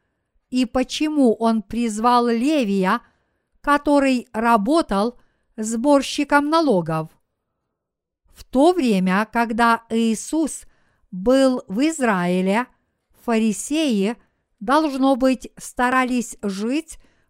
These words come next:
праведно перед лицом Бога – и исполнять Его волю.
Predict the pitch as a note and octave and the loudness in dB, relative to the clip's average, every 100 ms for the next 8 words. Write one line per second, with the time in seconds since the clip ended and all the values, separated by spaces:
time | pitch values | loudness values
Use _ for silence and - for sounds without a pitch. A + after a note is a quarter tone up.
0 | _ E4 D4+ A#3 G#3+ G#3+ A3 A#3 B3 - | _ -2 0 2 0 -2 -2 -2 -4 -10
1 | _ C4 C4 C4+ C4 D#4 - C#4 A#3 G#3 | _ -4 -2 -2 -2 -4 -2 -2 0 0
2 | C4 D#4 F3+ F3+ A3 - _ _ _ _ | 2 2 2 -2 -4 -8 _ _ _ _
3 | _ C4 B3+ - B3 B3+ - - A#3 A3+ | _ -6 -6 -4 -6 -6 -6 -2 0 0
4 | A3 B3+ D#4+ - C#4+ D4+ D#4+ D#4 C#4+ F#3 | 0 -2 -4 -4 -2 0 0 2 2 2
5 | E3 D#3 | 0 -4